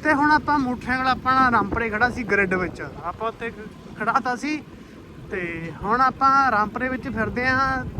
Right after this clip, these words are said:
ਬਹੁਤ ਜ਼ਿਆਦਾ ਟ੍ਰੈਫਿਕ ਆ ਬਾਈ, ਬਹੁਤ ਜ਼ਿਆਦਾ, ਕਿਉਂਕਿ ਇੱਕ ਟ੍ਰੈਫਿਕ ਐਂ ਹੋ ਗਈ ਬਾਈ, ਇੱਕ ਆ ਪੁਲ ਚੱਲ ਪਿਆ ਤੇ ਇੱਕ ਜ਼ਿਆਦੇ ਕਰ।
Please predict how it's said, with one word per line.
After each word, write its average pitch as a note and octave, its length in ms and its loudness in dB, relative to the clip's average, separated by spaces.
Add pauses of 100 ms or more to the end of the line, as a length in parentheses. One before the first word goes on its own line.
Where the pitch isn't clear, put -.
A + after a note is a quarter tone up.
(300)
ਬਹੁਤ A#3 320 0
ਜ਼ਿਆਦਾ A3+ 280 2
ਟ੍ਰੈਫਿਕ A3+ 480 0
ਆ F3+ 80 0
ਬਾਈ, E3+ 160 -8
ਬਹੁਤ F#3+ 320 -2
ਜ਼ਿਆਦਾ, D#3 340 -8 (180)
ਕਿਉਂਕਿ B3+ 360 -2
ਇੱਕ C4 180 -10
ਟ੍ਰੈਫਿਕ B3 420 -2
ਐਂ B3+ 160 0
ਹੋ B3+ 120 -4
ਗਈ B3 120 -8
ਬਾਈ, B3+ 280 -6 (460)
ਇੱਕ - 160 -2
ਆ C4+ 100 6 (840)
ਪੁਲ B3+ 200 6
ਚੱਲ B3 240 4
ਪਿਆ B3 260 4
ਤੇ A#3+ 220 0
ਇੱਕ A3+ 500 -2 (260)
ਜ਼ਿਆਦੇ G3 260 4
ਕਰ। D#3+ 160 -4